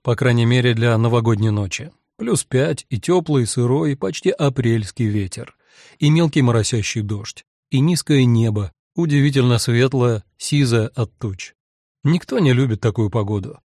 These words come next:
а Беносу она нравилась. Поэтому не стал оставаться дома, где собирался провести эту чёртову новогоднюю ночь, заперев двери, опустив ставни, заткнув уши наушниками, погасив свет,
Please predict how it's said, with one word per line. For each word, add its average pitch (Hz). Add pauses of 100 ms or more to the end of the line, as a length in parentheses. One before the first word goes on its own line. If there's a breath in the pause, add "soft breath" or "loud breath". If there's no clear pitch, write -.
(120)
а 127
Беносу 139 (120)
она 185
нравилась. 113 (300)
Поэтому 151
не 147
стал 123
оставаться 107
дома, 131 (100)
где 135
собирался 123
провести 113
эту 120
чёртову 113
новогоднюю 113
ночь, 120
заперев 113
двери, 120 (100)
опустив 127
ставни, 147
заткнув 160
уши 135
наушниками, 160 (240 loud breath)
погасив 131
свет, 131